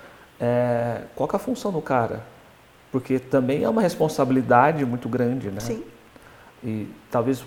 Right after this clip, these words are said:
Speaker 1: quando você faz isso pra um sacerdote religioso, ele saiba como lidar. Pra um psicólogo, ele sabe como lidar. Mas às vezes é pra um amigo.
Speaker 2: Uhum.
Speaker 1: Às vezes é pra um amigo.
Speaker 2: Sim,
Speaker 1: E eu,
Speaker 2: sim.
Speaker 1: quando recebo esse segredo, qual que é a minha responsabilidade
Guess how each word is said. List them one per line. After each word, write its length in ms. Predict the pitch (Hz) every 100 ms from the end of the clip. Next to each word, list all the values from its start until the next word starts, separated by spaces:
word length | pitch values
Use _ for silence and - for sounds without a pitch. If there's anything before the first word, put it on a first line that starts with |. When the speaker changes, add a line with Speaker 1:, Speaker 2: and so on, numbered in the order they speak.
| -
Speaker 1:
quando 180 | - 135
você 180 | 135 139
faz 260 | - 131 123
isso 60 | -
pra 100 | 131
um 20 |
sacerdote 840 | 120 - 117 117 113 113 117 110 - - - - -
religioso, 720 | 120 113 120 123 139 180 139 123
ele 80 |
saiba 340 | 123 - 139 143
como 220 | 143 143
lidar. 640 | 151 - 143 123 - - -
Pra 80 |
um 80 | 120
psicólogo, 640 | 113 - 127 - 139 160 131
ele 80 |
sabe 140 | - 123
como 160 | - 143
lidar. 200 | 156 131
Mas 140 | 127
às 140 | 139 131
vezes 360 | 143 156 160 -
é 60 | 165
pra 180 | -
um 60 | 233
amigo. 500 | 254 170 180 127 - - - - -
Speaker 2:
Uhum. 140 | 208 220 - 277
Speaker 1:
Às 100 | 127
vezes 160 | 151
é 100 | 165
pra 160 | 202 -
um 60 | 202
amigo. 400 | 143 123 - - -
Speaker 2:
Sim, 440 | - 196 220 285 370
Speaker 1:
E 120 | 170
eu, 200 | 196 175 151
Speaker 2:
sim. 100 | -
Speaker 1:
quando 160 | 151
recebo 420 | 151 147 - 196
esse 160 | 180 -
segredo, 460 | - 135 131 160 175
qual 220 | - -
que 100 | -
é 20 |
a 40 | 220
minha 120 | 202
responsabilidade 800 | 170 - 156 - 135 127 147